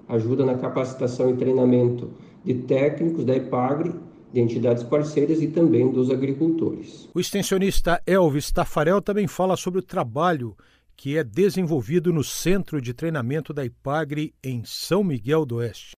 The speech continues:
Speaker 1: O Centro de Treinamento da epagre de São Miguel do Oeste, que é o cetresmo,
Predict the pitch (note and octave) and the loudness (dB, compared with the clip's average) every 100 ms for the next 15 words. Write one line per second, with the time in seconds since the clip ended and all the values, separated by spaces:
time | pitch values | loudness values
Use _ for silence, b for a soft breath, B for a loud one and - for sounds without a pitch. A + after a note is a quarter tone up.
0 | - A#2+ - C3+ B2 B2 A#2+ A#2+ B2 A#2+ | -8 -4 0 0 2 0 2 4 6 6
1 | A#2+ A#2 A#2 A2+ A#2 A#2 A2 A#2+ A2 A#2 | 4 4 2 2 0 0 0 2 4 4
2 | A2+ A2+ B2 - - A2 - A2 - A#2 | 4 4 4 0 -4 -6 -2 -4 2 4
3 | A#2 G#2+ F#2+ | 4 2 -4